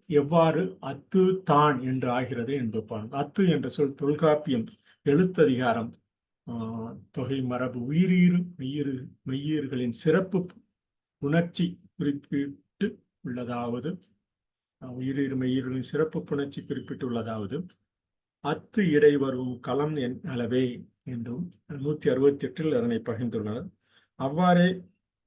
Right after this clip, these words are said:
ஆ, மேலும் இருபத்-, இருநூத்தி பத்தொன்பது எழுத்ததிகாரத்தில் உயிர் மையங்களையும் புள்ளி மையங்களையும் குறிப்பிட்டுள்ளதாக கூறுகின்றன. இந்த ஆண் என்னும் சொல் அத்து பிளஸ்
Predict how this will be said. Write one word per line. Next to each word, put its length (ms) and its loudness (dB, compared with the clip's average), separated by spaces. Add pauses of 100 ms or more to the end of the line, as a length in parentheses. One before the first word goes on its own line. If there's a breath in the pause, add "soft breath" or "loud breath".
(340)
ஆ, 80 -10 (2500)
மேலும் 540 4
இருபத்-, 520 0 (100)
இருநூத்தி 520 -2
பத்தொன்பது 680 2
எழுத்ததிகாரத்தில் 840 -4
உயிர் 280 0
மையங்களையும் 580 -2
புள்ளி 240 0
மையங்களையும் 500 -2
குறிப்பிட்டுள்ளதாக 800 -6 (600)
கூறுகின்றன. 520 -4 (720)
இந்த 540 2
ஆண் 420 4
என்னும் 480 4
சொல் 380 2
அத்து 360 -6
பிளஸ் 460 0